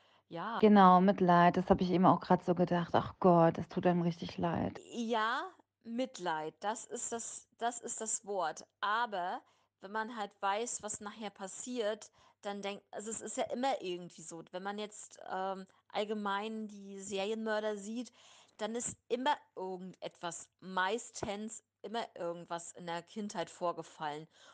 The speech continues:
Speaker 1: wo man dann auch sagt so: „Ach Mensch, der Arme, ach Mann, der tut mir jetzt aber leid, dass das passiert ist.“ Und, ähm, viele haben sich auch am Kopf verletzt, also diese, diese Kopfwunden und die dann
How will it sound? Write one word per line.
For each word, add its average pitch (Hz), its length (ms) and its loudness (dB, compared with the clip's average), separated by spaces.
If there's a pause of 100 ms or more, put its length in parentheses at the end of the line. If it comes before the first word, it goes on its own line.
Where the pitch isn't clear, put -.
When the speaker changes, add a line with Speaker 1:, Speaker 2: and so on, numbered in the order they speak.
Speaker 1:
wo 180 60 -14
man 185 160 0
dann 185 160 -4
auch 180 140 -4
sagt 180 280 -10
so: - 120 -10
„Ach - 180 -8
Mensch, 190 260 -12
der - 220 -6
Arme, 180 460 -2 (380)
ach 190 280 -6 (260)
Mann, 190 400 -4 (320)
der 196 100 -10
tut 208 200 -18
mir 226 140 -2
jetzt 202 220 -4
aber 190 220 -4
leid, 185 360 -2
dass 180 140 -8
das 175 160 -12
passiert 185 520 -10
ist.“ 160 280 -12
Und, 180 460 -14
ähm, 170 320 -6 (380)
viele 190 380 -2
haben 185 200 -4
sich 175 260 -12
auch - 200 -6
am 180 160 -12
Kopf - 300 -10
verletzt, 151 720 -6
also 175 180 -10
diese, 175 300 -12
diese 170 300 -12
Kopfwunden 190 1400 -8 (420)
und 185 280 -14
die 190 120 -14
dann 226 500 -4